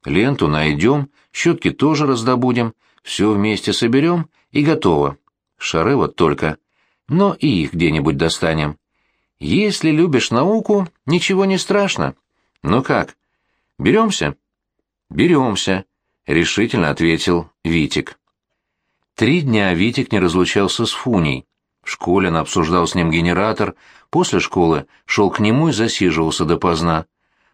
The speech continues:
Малька попадалась ему на глаза, но он смотрел на нее,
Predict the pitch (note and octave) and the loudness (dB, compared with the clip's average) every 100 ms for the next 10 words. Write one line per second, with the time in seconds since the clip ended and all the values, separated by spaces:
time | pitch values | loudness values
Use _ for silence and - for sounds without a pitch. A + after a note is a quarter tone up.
0 | - D#2+ E2+ E2+ - F2 G2 C#3 D3+ D#3 | -6 0 0 0 -2 -2 0 0 0 0
1 | D2+ E2 E2 D2+ E2+ D#2 D#2+ C#2 _ _ | 0 0 0 0 0 0 -2 -4 _ _
2 | _ _ - E2 E3+ G3+ - F3+ E3+ F#3 | _ _ -6 0 0 0 0 -2 0 0
3 | F3 E3+ E3 E3 D3 | 0 0 0 0 -2